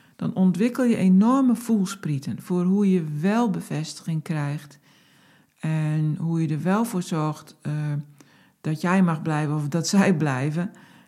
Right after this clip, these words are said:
en dat je aandacht en waardering krijgt. En die voelsprieten, die gebruik je ook weer op school of bij de sportvereniging om te scannen, zeg maar, waar je dan wel bij kunt horen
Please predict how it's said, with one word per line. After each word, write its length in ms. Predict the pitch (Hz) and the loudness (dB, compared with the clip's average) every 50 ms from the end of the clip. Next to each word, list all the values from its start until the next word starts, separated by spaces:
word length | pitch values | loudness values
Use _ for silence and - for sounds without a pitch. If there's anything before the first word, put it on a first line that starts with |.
| _ _ | _ _
en 460 | - 156 156 156 151 151 151 156 147 | -6 -4 -2 0 0 0 0 0 0
dat 280 | 143 147 151 147 143 - | 0 0 -2 -4 -4 -6
je 220 | - 147 143 139 131 - - - - | -6 -6 -4 -4 -6 -8 -10 -10 -4
aandacht 640 | - 175 190 202 202 185 175 175 190 - - _ - | 0 2 4 4 4 4 2 0 -4 -10 -14 _ -10
en 180 | - 160 151 147 | -8 -6 -4 -4
waardering 520 | 151 143 143 180 190 196 190 165 147 139 | -4 -2 2 2 4 4 4 2 0 -2
krijgt. 580 | - 156 143 135 131 135 143 - - - - _ _ _ _ _ _ _ _ _ _ _ _ _ _ _ _ _ _ _ _ | -4 -4 -4 -2 -4 -6 -8 -10 -14 -20 -20 _ _ _ _ _ _ _ _ _ _ _ _ _ _ _ _ _ _ _ _
En 180 | - - 175 | -4 0 2
die 120 | 185 196 190 | 2 2 2
voelsprieten, 720 | 190 233 254 269 262 - - - 180 165 160 - 180 175 | 2 0 0 -2 -2 -4 -4 -4 -4 -2 -2 -2 -4 -2
die 140 | 175 185 202 | -2 -2 -4
gebruik 360 | - 196 196 208 196 196 190 | -4 -4 -2 0 0 0 -2
je 80 | - | 0
ook 180 | - 254 277 226 | -2 0 0 0
weer 120 | 190 175 | 0 -2
op 100 | 160 - | -2 -4
school 680 | - - - - 247 254 226 156 127 - - - - _ _ _ _ | -8 -10 -6 -4 -2 0 0 0 -2 -4 -8 -16 -20 _ _ _ _
of 160 | - 170 160 | -4 -4 -2
bij 160 | 147 156 156 | -2 -2 -4
de 60 | 156 | -4
sportvereniging 1040 | 175 - - - 214 220 214 220 - 190 170 160 151 147 - 143 - 143 131 127 135 - - _ _ _ _ _ _ - - _ _ _ _ _ | -6 -6 -6 -4 -4 -4 -4 -4 -6 -6 -4 -2 -2 -2 -2 -4 -4 -4 -6 -6 -8 -12 -18 _ _ _ _ _ _ -20 -20 _ _ _ _ _
om 260 | 165 170 175 175 175 | -2 0 0 0 -2
te 140 | - 160 165 | -4 -6 -6
scannen, 720 | - - - - - 208 220 233 220 170 151 165 185 190 | -6 -6 -8 -4 -2 0 4 4 4 4 4 4 2 0
zeg 220 | 190 165 165 - | 0 -2 -4 -2
maar, 340 | 165 156 151 151 165 170 156 | -2 -2 -2 -2 -2 -2 -2
waar 220 | 165 165 170 170 | -2 -2 -2 -2
je 100 | 175 175 | -2 -2
dan 320 | 160 170 160 156 156 147 151 | 0 0 0 0 -2 -2 0
wel 300 | 151 180 196 214 233 220 | 2 2 4 4 4 4
bij 260 | 185 170 156 - 147 147 | 2 2 0 -2 -4 -4
kunt 240 | - 156 151 143 | -2 -2 -2 0
horen 540 | 151 151 156 151 147 143 139 139 131 123 135 | 0 0 0 2 2 0 0 0 0 -2 -4